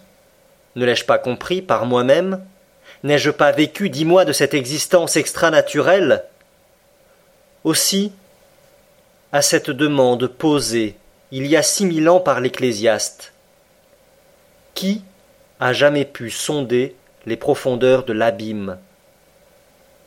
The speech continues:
Deux hommes, entre tous les hommes, ont le droit de répondre maintenant.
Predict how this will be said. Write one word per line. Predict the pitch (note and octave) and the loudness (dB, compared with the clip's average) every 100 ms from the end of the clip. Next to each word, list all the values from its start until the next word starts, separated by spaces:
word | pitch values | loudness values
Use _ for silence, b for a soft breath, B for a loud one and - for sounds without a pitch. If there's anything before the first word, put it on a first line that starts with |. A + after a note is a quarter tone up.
| _ _ _ _ _ _ _ - | _ _ _ _ _ _ _ -18
Deux | A2+ E3+ F3+ A#2 | 2 4 6 4
hommes, | A2+ G2+ F#2+ - _ _ - | 0 0 -8 -12 _ _ -12
entre | A#2 - | -8 -4
tous | B2+ C#3 | -4 0
les | B2 G2+ | 0 2
hommes, | A#2+ B2 C#3 C#3 _ _ _ _ - | 0 0 -4 -10 _ _ _ _ -8
ont | A#2 | -6
le | A#2 | -2
droit | B2 C3 | 2 2
de | A#2 | 2
répondre | A#2+ B2 B2 A#2+ G#2 | -2 -2 -4 -4 -2
maintenant. | A2 A2 - F#2+ | -2 -2 -4 -10